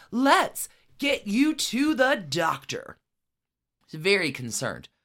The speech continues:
for poor Claudius's welfare. And the doctor is like, "Tut, tut, you look real bad, Claudius.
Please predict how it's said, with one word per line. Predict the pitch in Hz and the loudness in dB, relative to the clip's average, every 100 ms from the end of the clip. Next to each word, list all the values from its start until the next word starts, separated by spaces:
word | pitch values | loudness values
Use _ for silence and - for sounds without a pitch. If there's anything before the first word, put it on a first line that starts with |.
| _ _ | _ _
for | - 151 | -4 -4
poor | 139 170 113 | 0 0 0
Claudius's | 151 135 101 85 - 87 85 | 2 2 2 -2 -8 -8 -4
welfare. | 214 247 208 - 55 50 | 0 2 0 -4 -8 -8
And | 110 123 - - - | -8 -10 -16 -20 -6
the | 160 | -4
doctor | 147 190 190 202 | 0 -2 0 0
is | 165 147 | 2 0
like, | 156 147 117 - _ _ _ | 2 2 2 -4 _ _ _
"Tut, | - 220 - | 6 6 6
tut, | - 226 165 - _ _ | 4 6 6 2 _ _
you | 175 247 | -2 0
look | 185 165 | 2 2
real | 196 208 214 | 2 2 4
bad, | 208 254 147 | 4 4 2
Claudius. | 135 135 156 180 214 202 | 2 2 4 2 0 -4